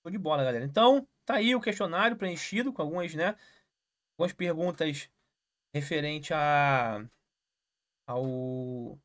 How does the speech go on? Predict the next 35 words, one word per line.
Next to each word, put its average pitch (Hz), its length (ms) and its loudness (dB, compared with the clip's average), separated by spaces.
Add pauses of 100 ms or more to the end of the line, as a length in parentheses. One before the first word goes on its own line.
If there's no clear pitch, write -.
(600)
ao - 40 -6
beta 139 200 4
teste. 220 500 4 (540)
Deveriam 160 240 0
trazer 185 240 6
também 185 240 0
isso 190 140 -6
no 180 60 -4
global, 180 420 4
que - 100 -20
seria 180 160 0
bem 175 100 -2
interessante 190 440 -2
passar 185 180 -2
o 185 60 -4
feedback. 185 320 0
Só 285 160 4
que, 294 260 0 (140)
né, 240 160 4
volto 233 160 2
a 302 40 2
repetir. 247 520 0 (760)
É, 165 880 2 (580)
o 226 60 -8
beta 254 240 4
teste, 240 460 0
ele 175 320 -4
não 247 340 -4
está 240 220 -6
sendo 226 240 -8
um, 233 220 -8
uma 214 500 -8
versão 202 500 -8 (160)
muito 196 240 -4
completa 208 720 0